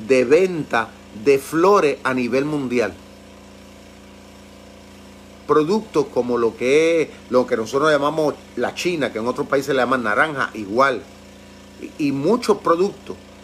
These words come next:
En Israel actualmente usted puede sembrar productos de todos los climas.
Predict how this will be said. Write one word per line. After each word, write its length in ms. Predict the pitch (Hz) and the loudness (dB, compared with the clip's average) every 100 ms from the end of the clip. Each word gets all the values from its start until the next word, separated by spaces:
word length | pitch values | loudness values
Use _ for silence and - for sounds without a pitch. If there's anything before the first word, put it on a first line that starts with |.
| - - - - - - - - - - | -20 -20 -20 -20 -20 -20 -20 -20 -16 -4
En 180 | 131 156 | -2 0
Israel 400 | 147 151 170 220 | 2 4 4 2
actualmente 920 | 220 220 208 220 240 208 - 139 - - | 2 2 2 2 0 -2 -4 -6 -8 -14
usted 240 | 117 175 | -4 -2
puede 300 | - 202 208 202 | 0 2 2 2
sembrar 440 | 196 185 196 190 | -2 0 0 0
productos 600 | 180 185 220 214 202 175 - - | 0 0 0 0 0 0 -6 -16
de 160 | 131 151 | 0 2
todos 300 | 151 202 226 | 4 4 4
los 100 | 208 | 4
climas. 380 | - 170 127 | 0 0 -2